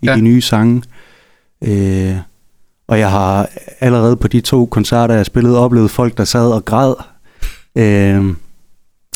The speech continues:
Speaker 1: mens jeg spillede. Og det, det synes jeg, det, det er enormt stærkt at opleve. Det, det, det har jeg alligevel ikke prøvet før.
Speaker 2: Nej.
Speaker 1: Øh,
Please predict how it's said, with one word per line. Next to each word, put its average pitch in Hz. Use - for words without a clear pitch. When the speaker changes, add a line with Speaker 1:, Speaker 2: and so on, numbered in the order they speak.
Speaker 1:
mens 110
jeg 107
spillede. 120
Og 110
det, 120
det 131
synes 123
jeg, 107
det, 107
det 135
er 127
enormt 123
stærkt 104
at -
opleve. 101
Det, 110
det, 123
det 123
har 101
jeg 101
alligevel 104
ikke 104
prøvet 104
før. 104
Speaker 2:
Nej. 135
Speaker 1:
Øh, 95